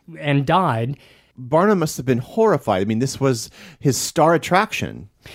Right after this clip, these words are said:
Speaker 1: Well, Barnum was Barnum, and he, uh, he turned everything into a publicity coup. He actually spun the story to make Jumbo the savior of little Tom Thumb, the elephant. He said that Jumbo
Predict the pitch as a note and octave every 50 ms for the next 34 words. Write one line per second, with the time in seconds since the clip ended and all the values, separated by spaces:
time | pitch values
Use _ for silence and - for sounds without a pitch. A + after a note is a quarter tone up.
0 | - - - - - _ _ _ _ _ _ _ _ _ _ _ _ F#3 F3+ A#3+
1 | C#4 D4 D#4 D4 G#3+ B3+ C4+ D4+ D#4+ D4+ C4 A#3 G#3+ F3 E3+ A3+ A#3+ A#3+ G#3 D3
2 | A#2 C3+ E3+ E3+ F3+ - _ _ _ E3+ E3 E3 D#3+ E3 C#3+ - - G3+ G3+ G3+
3 | G3 F#3+ F3+ F3 E3+ F3+ - D#3 - G3+ F#3+ - - - A3 G#3 G#3 F3+ G3 A3
4 | G#3 A3 G3 D#3+ - D#3+ C#3+ C#3+ C#3+ D3 D3+ D3+ - F3 D#3+ C#3 - - D#3+ D3
5 | C3+ D3 F3+ F#3+ F#3 - - C3+ B2+ B2 B2 - - B2 B2+ - - - D3+ B2+
6 | - - - F#3 F#3 - - E4 D#4 C4 - - - - - A3 G#3+ A3 A3 G3+
7 | F3+ - - - - - G#3 F#3+ E3+ D3+ B2 A#2+ D3+ - - E3 D#3 C3 - -
8 | - - - - - - G#3 G3 F#3+ F#3 F#3+ F#3 - - - - D#3+ C#3+ C3+ C#3+
9 | E3 G#3 A#3 B3 G#3+ D#3+ C#3+ C#3 C#3+ D3 D3+ E3 - - - - F#3+ G3 G3 F#3+
10 | D3 D3+ D3 D3 D#3+ - E3 D3 D3 C#3 D#3 F3 F3+ G3 F#3+ F3+ - - - F#3
11 | F3 E3+ E3 D#3+ - - G#3 G#3+ F3+ A#2 G#2+ C#3+ - E3 E3+ - _ - E3+ F3
12 | - - F#3 F#3 E3 - - D3 D3 E3 - - F#3+ G3 G3 - G#3+ G3+ F3+ E3
13 | F3+ F#3 F3 E3 D3+ D3 D3+ D#3+ G#3 B3 C#4 C#4 F#3 C#3+ B2 A#2+ A#2 - E3+ -